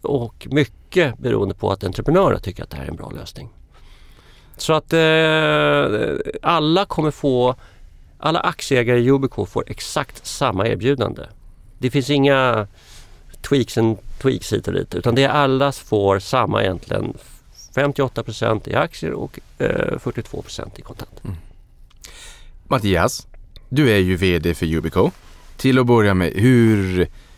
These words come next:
Speaker 2: hur känns det? Ni ska snart börsnoteras. Spacken finns ju där,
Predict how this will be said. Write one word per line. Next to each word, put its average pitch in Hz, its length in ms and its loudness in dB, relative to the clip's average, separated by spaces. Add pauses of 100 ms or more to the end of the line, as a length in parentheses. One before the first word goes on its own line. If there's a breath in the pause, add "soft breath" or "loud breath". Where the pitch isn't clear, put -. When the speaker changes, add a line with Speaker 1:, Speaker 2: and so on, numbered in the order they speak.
(120 soft breath)
Speaker 2:
hur 95 140 -6
känns - 560 -4
det? - 200 -6 (120)
Ni 98 140 0
ska - 240 -8
snart 147 320 -8
börsnoteras. 127 760 -2 (340 loud breath)
Spacken 202 480 -2
finns 110 280 2
ju 104 40 2
där, 57 280 -2